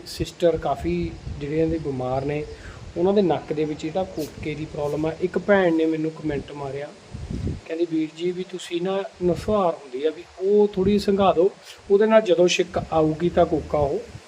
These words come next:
ਬਾਹਰ ਆ ਜਾਊਗਾ।" ਤੇ ਭੈਣੇ, ਬਹੁਤ ਵਧੀਆ ਜਿਹੜਾ ਤੁਹਾਡਾ ਸੁਝਾਅ ਆ। ਮੈਂ ਵੈਸੇ ਉਹਨਾਂ ਨੂੰ ਫੋਨ ਕਰਕੇ ਜਦੋਂ ਤੁਹਾਡਾ ਮੈਸੇਜ ਮੈਂ ਦੇਖਿਆ, ਮੈਂ ਰਾਤ ਹੀ ਦੱਸਤਾ ਤਾ ਵੀ ਤੁਸੀਂ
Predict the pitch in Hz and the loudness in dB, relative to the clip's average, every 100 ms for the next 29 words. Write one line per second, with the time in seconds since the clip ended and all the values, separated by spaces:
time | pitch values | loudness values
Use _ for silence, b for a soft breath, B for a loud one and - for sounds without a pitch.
0 | - - 175 165 147 151 131 120 113 107 | -20 -18 0 4 4 4 2 -4 -10 -12
1 | - - - - - - - - - - | -18 -16 -10 -10 -10 -16 -12 -10 -8 -10
2 | - - - 180 180 180 208 196 190 170 | -12 -14 -4 2 2 6 8 8 6 4
3 | 180 180 160 165 180 180 190 185 180 170 | 4 4 2 4 4 4 2 2 2 2
4 | 190 185 151 151 160 - - - - - | 4 4 2 0 -4 -10 -20 -20 -20 -10
5 | 160 160 160 156 151 147 139 151 156 170 | 2 4 6 2 -4 -12 -8 -2 0 0
6 | 170 160 156 151 147 - 151 143 - 143 | 0 -2 -2 -4 -8 -4 -6 -8 -16 -2
7 | 151 156 160 156 156 131 131 190 190 160 | 2 2 2 2 0 -2 -2 0 0 0
8 | 156 - 175 170 147 131 147 139 135 - | -4 0 2 2 0 -4 -6 -6 -8 -14
9 | 147 185 214 B B B - 180 180 - | -6 -6 -6 B B B -4 -2 -2 -2
10 | 190 | -4